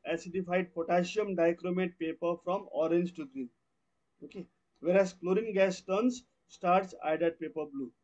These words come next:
That means chlorine will not show the test which sulfur dioxide shows, and sulfur dioxide will not show the test which chlorine gas shows.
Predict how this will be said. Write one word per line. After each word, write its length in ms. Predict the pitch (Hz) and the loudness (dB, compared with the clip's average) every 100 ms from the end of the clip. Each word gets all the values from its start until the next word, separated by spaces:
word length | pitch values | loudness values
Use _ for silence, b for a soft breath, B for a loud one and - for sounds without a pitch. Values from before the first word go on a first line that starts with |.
| _ | _
That 160 | 160 165 | -8 -2
means 300 | 247 247 - _ _ _ _ _ _ | -2 -2 -6 _ _ _ _ _ _
chlorine 440 | 180 196 247 254 247 | 4 6 8 8 6
will 160 | 233 208 | 4 4
not 240 | 220 247 - _ _ _ _ _ _ _ _ _ _ _ _ _ _ _ - | 4 2 -4 _ _ _ _ _ _ _ _ _ _ _ _ _ _ _ -20
show 540 | - 214 208 214 - - _ | -2 4 8 8 6 -4 _
the 80 | - | -10
test 480 | 165 196 185 - - _ _ _ _ _ _ _ | -4 -4 -4 -8 -20 _ _ _ _ _ _ _
which 160 | 165 180 | -4 -4
sulfur 360 | - 185 185 202 | -4 -4 0 2
dioxide 460 | 185 180 185 185 - | 4 2 0 -6 -4
shows, 400 | 175 156 - _ _ _ _ _ | -6 -8 -10 _ _ _ _ _
and 140 | 147 151 | -12 -8
sulfur 260 | 185 185 | -6 -4
dioxide 440 | 196 214 180 196 185 | -2 -2 -2 -4 -2
will 80 | 185 | -2
not 260 | 185 214 | 0 -4
show 220 | - 190 | -6 -8
the 120 | 175 175 | -4 -4
test 280 | 180 190 | -2 -6
which 220 | 190 190 - | -6 -12 -8
chlorine 320 | 175 170 180 | -4 -2 0
gas 280 | 165 151 - | 0 -2 -4
shows. 160 | 139 | -16